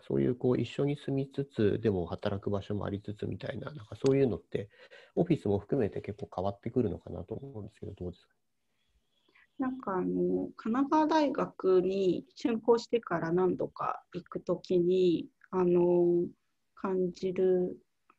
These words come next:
Speaker 2: のが、なんかこう、設計中も、なんかこう、共用部だからっ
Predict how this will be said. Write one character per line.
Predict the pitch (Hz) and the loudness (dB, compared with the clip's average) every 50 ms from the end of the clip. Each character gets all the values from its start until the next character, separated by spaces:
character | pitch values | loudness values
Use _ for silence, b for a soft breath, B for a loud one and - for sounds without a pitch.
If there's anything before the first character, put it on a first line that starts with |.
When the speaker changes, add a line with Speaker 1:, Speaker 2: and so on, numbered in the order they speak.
| _ _ _ _ _ - 196 | _ _ _ _ _ -8 -4
Speaker 2:
の | 185 175 | -4 -4
が、 | 185 - 196 196 185 175 - - B B B B B B B B B | 0 2 2 4 4 2 0 -2 B B B B B B B B B
な | - 262 277 | 2 2 2
ん | 277 - | 4 2
か | 196 185 - | 0 -2 0
こ | - - 180 180 175 175 | 2 4 6 6 6 4
う、 | 170 - | 4 0
設 | - - 233 226 226 | 4 4 4 4 4
計 | - 339 339 330 320 | 2 4 6 6 6
中 | 320 - - 339 330 320 | 4 2 0 2 4 6
も、 | 311 311 330 339 320 277 - - - - - - - | 6 6 8 8 6 6 4 4 0 -2 -8 -16 -8
な | - 240 | -6 -6
ん | 233 | -2
か | - - | -2 -2
こ | - - 180 175 175 - | 4 6 6 6 6 4
う、 | - | 2
共 | - - 349 180 | 6 8 8 10
用 | 370 190 190 185 175 | 8 8 6 6 6
部 | - - | 6 4
だ | 185 180 | 4 4
か | - 180 170 | 2 2 2
ら | 170 165 | 2 2
っ | 170 | 0